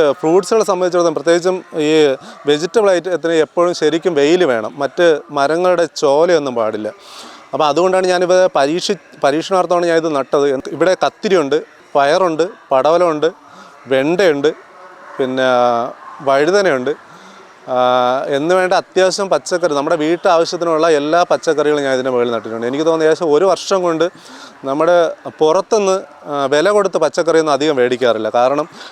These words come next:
ഇവിടെ തന്നെ ഞാനിതെല്ലാം നട്ടിട്ടുണ്ട്. അതുകൊണ്ട് തന്നെ വിഷമില്ലാത്ത പച്ചക്കറി നമുക്ക് നമ്മുടെ മട്ടിപ്പാവിൻ്റെ മുകളിൽ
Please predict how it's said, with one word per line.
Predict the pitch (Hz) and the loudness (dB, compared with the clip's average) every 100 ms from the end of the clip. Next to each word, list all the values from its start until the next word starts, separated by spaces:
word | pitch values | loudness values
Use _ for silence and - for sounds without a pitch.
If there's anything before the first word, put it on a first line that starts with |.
| - 139 | -10 -4
ഇവിടെ | 170 175 | -2 0
തന്നെ | 175 165 156 | -2 -2 0
ഞാനിതെല്ലാം | 147 151 143 139 151 151 | 0 0 -2 0 0 -2
നട്ടിട്ടുണ്ട്. | 113 147 120 104 104 - - - - - 131 | -2 -4 -6 -6 -10 -14 -20 -20 -18 -4 0
അതുകൊണ്ട് | 160 175 175 | 2 2 0
തന്നെ | 160 165 160 | 0 -2 -2
വിഷമില്ലാത്ത | 139 - 180 185 185 175 160 | -4 -2 -2 0 0 0 0
പച്ചക്കറി | 135 165 147 151 139 | 0 0 0 0 -2
നമുക്ക് | 143 160 170 147 135 | -2 0 0 -2 -8
നമ്മുടെ | 139 170 156 | -4 -2 -2
മട്ടിപ്പാവിൻ്റെ | 127 165 151 156 151 139 | -4 -2 0 0 0 -2
മുകളിൽ | 135 | -2